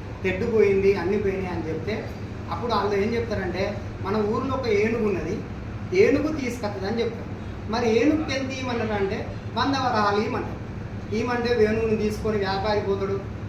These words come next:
ఆ ఆడ-, ఆ యొక్క నీళ్ళల్లో ఉంటుంది కదా వాగులో, దాన్ని తీసుకొని వస్తుంది ఏనుగు. మరి తొండం వేస్తుంది, తాడు కడతారు, చాలా బలం కలిగి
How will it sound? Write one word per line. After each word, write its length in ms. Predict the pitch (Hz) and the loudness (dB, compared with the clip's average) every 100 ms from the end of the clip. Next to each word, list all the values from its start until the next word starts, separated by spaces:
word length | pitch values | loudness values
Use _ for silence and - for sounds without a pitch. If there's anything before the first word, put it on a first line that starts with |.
| - | -6
ఆ 100 | 185 | -4
ఆడ-, 360 | 180 190 208 208 | -2 0 0 0
ఆ 220 | 190 185 | 0 -2
యొక్క 500 | 180 196 196 180 - - - | -2 -2 -2 -2 -4 -6 -2
నీళ్ళల్లో 400 | 175 220 233 226 | 2 2 2 2
ఉంటుంది 300 | 208 196 196 | 2 0 2
కదా 160 | 190 196 | 2 2
వాగులో, 440 | 185 185 196 226 - - - - - | 0 2 2 0 -4 -8 -8 -10 -4
దాన్ని 320 | 190 214 240 | 0 0 0
తీసుకొని 500 | 226 214 - 208 214 | -2 -2 -2 -2 -2
వస్తుంది 440 | 233 - 170 151 190 | -2 -4 -6 2 4
ఏనుగు. 300 | 202 165 - - - - - | 4 0 -4 -8 -10 -8 -8
మరి 180 | 190 196 | -4 0
తొండం 280 | 196 214 | 2 2
వేస్తుంది, 400 | 214 202 202 196 | 2 0 0 0
తాడు 380 | 208 185 202 196 | 2 0 0 0
కడతారు, 420 | 190 185 190 - - - - - | 0 0 0 0 -4 -8 -8 -4
చాలా 380 | 170 - 269 220 | -2 0 2 2
బలం 240 | 220 220 214 | 2 2 2
కలిగి 420 | 214 208 214 | 2 2 2